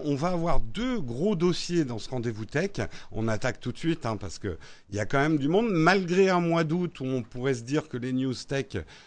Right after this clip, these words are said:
sont un petit peu endormies et que, euh, les, euh, les Numérama et autres ne font que des marronniers, ben, c'est pas vrai. Il se passe quand même des choses. Il y a pas de vacances pour la tech. On parlera dans le dossier numéro un de Apple, qui devient la société la plus cotée de l'histoire du monde. Rien que ça.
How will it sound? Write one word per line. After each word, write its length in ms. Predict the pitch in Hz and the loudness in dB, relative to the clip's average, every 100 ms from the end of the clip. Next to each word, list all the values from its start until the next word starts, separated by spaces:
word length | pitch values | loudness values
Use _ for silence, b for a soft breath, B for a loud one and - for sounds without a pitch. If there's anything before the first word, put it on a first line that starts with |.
| B | B
sont 320 | - 120 117 | -6 -2 0
un 100 | 117 | 0
petit 220 | 110 - | -2 -8
peu 240 | 110 131 135 | -6 0 2
endormies 760 | 117 123 120 120 131 135 143 139 | 2 0 2 2 2 4 4 2
et 100 | 104 | 0
que, 160 | - 117 | -4 -2
euh, 300 | 120 113 85 80 B B - | 0 0 0 -4 B B -8
les, 460 | 98 107 110 107 | -2 0 2 2
euh, 440 | 101 98 95 90 85 B B | 2 2 0 -4 -6 B B
les 200 | 131 156 | 4 6
Numérama 680 | 180 185 175 165 165 160 151 | 8 6 6 6 6 6 6
et 120 | 143 | 6
autres 340 | 156 156 - | 6 6 4
ne 140 | 127 123 | 2 2
font 220 | - 127 | 0 -4
que 120 | 135 | 0
des 160 | 160 147 | 0 2
marronniers, 500 | 127 117 120 139 202 | 0 0 0 2 2
ben, 120 | 131 | 0
c'est 200 | 147 185 | -2 -4
pas 160 | - 131 | 0 0
vrai. 200 | 110 143 | 0 -4
Il 60 | 135 | -4
se 100 | - | -4
passe 180 | 147 - | -6 -4
quand 120 | 123 | -2
même 180 | 123 113 | -2 0
des 100 | 113 | -2
choses. 420 | - 147 151 110 B B - | -2 -2 -2 -4 B B -6
Il 60 | 107 | -4
y 20 | |
a 60 | |
pas 160 | 107 160 | 0 -2
de 80 | 135 | 0
vacances 340 | 131 151 143 | -4 -4 -8
pour 160 | - 120 | -6 -2
la 140 | 107 | -2
tech. 320 | - 147 160 107 B B B B - | -2 -4 -4 -8 B B B B 4
On 200 | 175 180 | 4 8
parlera 420 | 185 185 180 180 | 6 6 0 0
dans 140 | 151 | 2
le 60 | 143 | 2
dossier 300 | 147 147 165 | 2 0 0
numéro 440 | 147 147 139 147 | 2 2 2 2
un 80 | 147 | 2
de 180 | 117 117 | 2 0
Apple, 460 | 131 135 165 180 175 | 0 0 0 0 -2
qui 120 | - | -6
devient 320 | 110 117 110 120 | -4 -4 -2 -2
la 100 | 95 | -4
société 640 | - 156 - 151 - 151 | -4 -4 -4 -6 -4 -4
la 120 | 107 | -4
plus 180 | - 127 | -6 -10
cotée 460 | - 202 - 196 | -2 0 2 0
de 100 | 160 | 0
l'histoire 640 | 104 147 180 - 202 165 123 | 0 -2 -4 -2 0 0 -2
du 120 | 131 | -2
monde. 420 | 131 113 143 123 | 0 -2 -4 -8
Rien 400 | - 92 131 147 | -10 -2 0 2
que 100 | 151 | 0
ça. 280 | - 113 107 | -4 -4 -4